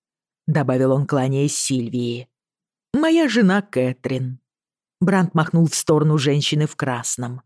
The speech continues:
Пронзив его взглядом, та вновь улыбнулась и присела в реверансе перед гостями. Когда ни одна из женщин не ответила тем же, Кэтрин Брандт удивленно глянула на мужа, словно спрашивая,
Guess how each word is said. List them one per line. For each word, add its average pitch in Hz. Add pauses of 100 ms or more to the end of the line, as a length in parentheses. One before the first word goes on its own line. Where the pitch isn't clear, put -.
(340)
Пронзив 208
его 147
взглядом, 151 (180)
та 220
вновь 143
улыбнулась 160 (220)
и 294
присела 196
в 165
реверансе 147
перед 139
гостями. 113 (760)
Когда 147
ни 143
одна 135
из 131
женщин 143
не 139
ответила 135
тем 175
же, 131 (240)
Кэтрин 233
Брандт 202
удивленно 185
глянула 156
на 160
мужа, 139 (160)
словно 156
спрашивая, 139